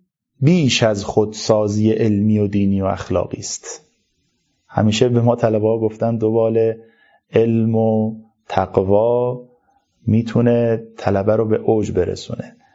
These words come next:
بله، این درسته، به شرطی که اون مسئولیت‌های اجتماعی، اون جنبه‌های اطاعت خطی هم تو همین لحاظ بشه.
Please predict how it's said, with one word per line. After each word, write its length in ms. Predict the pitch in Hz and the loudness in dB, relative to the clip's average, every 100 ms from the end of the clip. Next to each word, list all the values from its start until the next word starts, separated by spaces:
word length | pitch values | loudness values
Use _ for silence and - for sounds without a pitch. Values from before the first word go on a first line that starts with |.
| _ - | _ 0
بله، 260 | 107 135 | 0 2
این 240 | 104 104 120 | 0 2 2
درسته، 560 | 110 117 139 - 98 | 2 0 -2 -2 -2
به 100 | 98 | -2
شرطی 440 | 95 - 113 - 123 | -4 -2 -2 -4 -2
که 380 | 131 131 131 131 - - - _ - | 0 2 0 -6 -20 -20 -20 _ -6
اون 240 | 143 120 | 0 2
مسئولیت‌های 1120 | 131 104 - 104 98 98 92 - 98 98 104 | 2 0 -2 -2 0 0 -2 -2 0 0 -2
اجتماعی، 1040 | 101 - - 98 95 92 - 123 120 110 - - _ _ | -6 -6 -2 0 0 -2 -2 0 0 -2 -8 -20 _ _
اون 280 | - 110 127 | 0 2 2
جنبه‌های 1200 | 110 107 95 95 95 92 101 98 98 101 98 95 95 - _ - _ _ - | 2 0 2 0 0 0 0 0 2 2 0 -2 -4 -14 _ -20 _ _ -6
اطاعت 640 | 98 110 101 95 98 - | -2 -2 0 0 0 -2
خطی 520 | 95 - 98 - - | -6 -4 -4 -4 -2
هم 120 | 120 135 | 0 0
تو 120 | 101 | 0
همین 300 | 101 131 147 | 0 2 2
لحاظ 380 | 98 110 151 143 | 2 0 0 0
بشه. 380 | 101 - - | -2 -4 -8